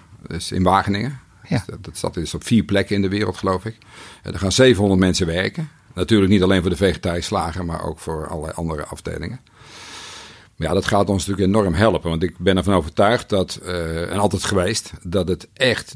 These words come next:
Speaker 1: de kwaliteit van je product is waarmee je het moet gaan redden. Hè, je moet echt die vleeseter moet je kunnen bekoren. Eh, het kan niet goed genoeg zijn. En dan gaat het heel snel. Wij zijn natuurlijk, en daar zijn we ook wel het voorbeeld van.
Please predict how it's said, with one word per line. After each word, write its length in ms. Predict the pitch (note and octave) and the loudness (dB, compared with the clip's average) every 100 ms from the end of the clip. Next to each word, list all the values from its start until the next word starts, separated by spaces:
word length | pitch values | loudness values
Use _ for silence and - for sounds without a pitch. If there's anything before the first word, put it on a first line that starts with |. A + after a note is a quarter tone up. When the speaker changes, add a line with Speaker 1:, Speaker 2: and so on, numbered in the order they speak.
| F2+ | -2
Speaker 1:
de 400 | F#2+ F2 D#2+ - _ _ | 0 0 -4 -10 _ _
kwaliteit 540 | - A#2 G2+ D3+ D3 - | 2 4 4 4 4 2
van 100 | G#2+ | 0
je 80 | F#2 | 0
product 360 | G2 A#2 A#2 | -2 -2 -2
is 160 | G#2+ F2 | -4 -2
waarmee 300 | F#2+ F#2 F2+ | -2 0 0
je 60 | |
het 100 | E2 | -2
moet 180 | F#2 F2 | -6 -6
gaan 340 | - E2 D#2+ E2 | -6 -6 -6 -4
redden. 360 | F#2 F#2+ - | -2 -2 -4
Hè, 140 | D2+ G2 | -6 -4
je 180 | G2 F2+ | -2 -2
moet 180 | F#2 | -4
echt 320 | - B2 A2 A2 | -2 0 0 -2
die 120 | F#2+ | 0
vleeseter 640 | A2+ A#2 G2 - G2 F#2 | 4 4 4 -2 -4 -2
moet 100 | F2+ | 0
je 80 | F2+ | 0
kunnen 220 | G#2 F2+ | 2 0
bekoren. 560 | E2 - A2 F#2 F2 G2+ - _ _ - | 0 2 4 4 0 -6 -14 _ _ -10
Eh, 100 | F2+ E2+ E2+ E2 E2+ D#2 - - | -8 -6 -6 -6 -6 -6 -8 -8
het 220 | F#2+ - | -10 -4
kan 180 | - A2+ | 4 6
niet 140 | A2+ - | 6 4
goed 220 | B2 - | -2 0
genoeg 280 | A2 G2+ - | 0 0 0
zijn. 360 | F#2+ A2 A#2 - - | -2 -2 -8 -12 -2
En 120 | G#2+ | 2
dan 100 | A#2 | 4
gaat 220 | C#3 C3 | 4 4
het 100 | A2+ | 4
heel 180 | G#2+ A2+ | 2 2
snel. 400 | - C3 E2+ D#2 | 0 -2 -2 -2
Wij 160 | G2+ F#2+ | -2 0
zijn 200 | G#2+ G#2 | 0 0
natuurlijk, 260 | - G#2 G#2 G2+ | -2 -4 -2 -2
en 80 | |
daar 100 | G2 | 0
zijn 120 | G2+ G#2+ | 0 0
we 60 | |
ook 60 | F#2+ | 0
wel 100 | G2 | -2
het 120 | F2+ | -2
voorbeeld 340 | C#3+ B2+ F#2 | -2 0 -2
van. 200 | - F2 | -4 -10